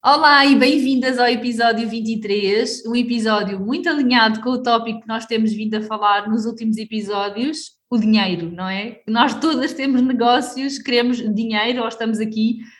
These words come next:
não é só para brincar, mas sim para ter um income que nos deixe confortáveis, que, que possamos investir no nosso negócio, que possamos também viver de uma forma confortável. E tem sido importante para nós, eh, partilharmos sobre realmente este tema. Já falámos sobre passive income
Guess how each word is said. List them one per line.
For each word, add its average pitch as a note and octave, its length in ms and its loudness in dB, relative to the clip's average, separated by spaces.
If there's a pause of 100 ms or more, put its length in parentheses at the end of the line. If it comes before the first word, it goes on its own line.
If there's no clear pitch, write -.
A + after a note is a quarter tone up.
(140)
não A#3+ 180 2
é A#3+ 100 4
só A#3+ 160 2
para A#3+ 120 0
brincar, A3+ 540 2
mas A3+ 140 -4
sim A#3 300 -6
para A3+ 360 -2 (220)
ter A#3+ 160 0
um B3 80 0
income A#3+ 640 -2
que A#3 100 -8
nos A3+ 180 -6
deixe G#3+ 300 -4
confortáveis, G#3+ 800 -2
que, G3+ 300 -12
que - 180 -20
possamos G#3+ 500 -6 (260)
investir A#3+ 540 2
no A#3 100 -2
nosso A3 340 0
negócio, G3+ 520 -4
que - 80 -18
possamos A3 380 -6
também A3+ 420 0
viver A3 300 0
de G#3+ 60 -2
uma A3 120 -2
forma G#3+ 360 -4
confortável. G#3 720 -4 (300)
E A3+ 320 2
tem A#3+ 160 4
sido C4 200 0
importante C4 460 0
para B3 140 -2
nós, A#3+ 640 -2
eh, A3+ 240 -2
partilharmos A#3 720 -2
sobre A3+ 280 -6
realmente A3 380 -6
este A3 220 -10
tema. F#3+ 220 -4
Já F#3+ 120 -8
falámos G3+ 320 -8
sobre F#3+ 220 -12
passive F#3+ 400 -6
income A#3+ 460 -2